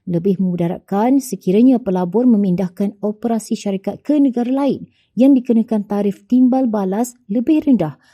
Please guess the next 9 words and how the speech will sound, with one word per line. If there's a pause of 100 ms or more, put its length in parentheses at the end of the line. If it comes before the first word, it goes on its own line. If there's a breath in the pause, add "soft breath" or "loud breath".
(100)
atau
menawarkan
persekitaran
pelaburan
lebih
kondusif. (480)
Ini
secara
langsung